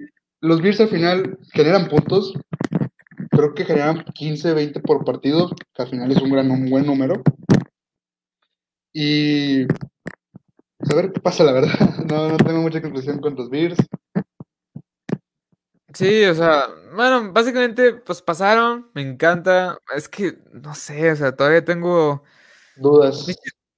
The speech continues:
Speaker 2: Mitchell Trubisky, o sea, ese, esa es la principal duda,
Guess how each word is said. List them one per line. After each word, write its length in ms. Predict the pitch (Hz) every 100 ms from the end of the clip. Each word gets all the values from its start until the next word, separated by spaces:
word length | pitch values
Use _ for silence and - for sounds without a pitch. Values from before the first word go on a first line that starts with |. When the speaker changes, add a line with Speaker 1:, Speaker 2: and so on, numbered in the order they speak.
| -
Speaker 2:
Mitchell 220 | 147 208
Trubisky, 760 | 147 139 147 185 - 143 117 -
o 60 |
sea, 140 | 143 151
ese, 240 | 185 190
esa 140 | 156 165
es 60 |
la 280 | 196 208 151 _
principal 1000 | 196 202 170 185 - 208 214 214 202 - _
duda, 460 | - 175 175 139 147